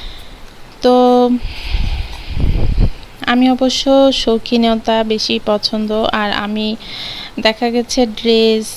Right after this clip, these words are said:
পোশাক এগুলোর পিছনে টাকা খরচ না করে ঘরের পিছনে খরচটা বেশি করছি বা করতে চাচ্ছি, বা আমার মন চাচ্ছে। আমি আসলে ইদানিং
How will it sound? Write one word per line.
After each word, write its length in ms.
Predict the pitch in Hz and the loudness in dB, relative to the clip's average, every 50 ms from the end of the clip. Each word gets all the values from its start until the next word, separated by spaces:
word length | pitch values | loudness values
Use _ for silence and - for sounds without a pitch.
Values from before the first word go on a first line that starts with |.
| - - - | -16 -14 -8
পোশাক 460 | - 220 214 - - 240 220 220 214 - - | -6 -6 -4 -2 0 2 2 2 2 0 -4
এগুলোর 380 | - 220 226 214 233 240 247 247 - | -4 -4 -4 -4 -4 -4 -4 -4 -2
পিছনে 400 | 247 233 - - - 233 233 233 | -4 -6 -4 -2 -2 0 0 0
টাকা 320 | 233 - 220 214 - 226 226 - | 0 -2 -2 0 0 -2 0 0
খরচ 300 | - 226 226 226 226 - | 0 0 0 0 -2 -2
না 160 | 233 226 214 | -2 -2 -2
করে 300 | 214 - 214 214 220 220 226 - - - | -2 -2 -2 -2 -2 -2 -6 -6 -2 2
ঘরের 280 | 233 226 233 233 226 220 - | 2 4 4 4 2 0 -2
পিছনে 520 | 233 220 - - 220 220 220 220 240 277 285 - - | -4 -2 -2 0 -2 0 0 0 -2 -2 -4 -6 -4
খরচটা 420 | - 214 214 220 214 - - 226 220 | -4 -2 -2 -2 -4 -4 -4 -4 -4
বেশি 360 | 208 220 220 208 - - 220 - | -2 -2 -2 -2 -2 -2 -4 -4
করছি 500 | - 214 208 208 - - - - 233 262 - - - - - - - - - - - - | -4 -6 -6 -6 -4 -4 -2 0 -2 -2 -4 -8 -12 -12 -12 -12 -12 -12 -14 -12 -6 0
বা 160 | 226 226 214 | 2 2 2
করতে 400 | 214 - - 226 226 - - 247 226 - | 2 0 -4 -6 -4 -4 -4 -4 -4 -2
চাচ্ছি, 600 | - 226 214 208 208 - - - 233 226 226 220 | 0 0 0 0 -2 -4 -4 -2 0 2 2 2
বা 280 | 220 226 214 208 214 214 | 2 0 0 0 -2 -2
আমার 320 | 208 208 208 208 214 214 | -2 -2 -2 -2 -2 -2
মন 340 | 214 214 214 220 220 226 226 | -2 0 0 2 2 0 0
চাচ্ছে। 600 | - - 220 208 202 - - - 220 214 247 262 - - - - - - - - - - - - | 0 0 0 0 0 -4 -4 -2 0 0 0 -2 -4 -8 -12 -14 -14 -14 -14 -14 -14 -14 -12 -6
আমি 460 | - - 220 226 226 220 220 220 214 | -4 -2 0 0 2 2 2 2 2
আসলে 460 | 226 220 214 - - 220 220 220 214 | 0 0 0 0 0 0 2 2 2
ইদানিং 440 | 220 214 214 220 214 214 214 214 214 | 2 2 2 2 2 2 0 -2 -2